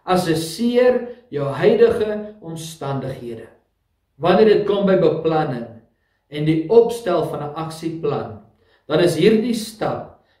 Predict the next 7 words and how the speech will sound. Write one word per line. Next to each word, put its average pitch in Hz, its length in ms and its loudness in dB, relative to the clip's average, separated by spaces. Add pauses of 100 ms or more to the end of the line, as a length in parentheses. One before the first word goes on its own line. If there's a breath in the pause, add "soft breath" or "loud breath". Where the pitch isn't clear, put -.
(120)
een 226 300 4
van 180 260 -2
die 151 100 2
belangrikste, 170 1120 -2 (420)
maar 135 200 -8
moeilikste 165 540 2
stappe 123 640 -6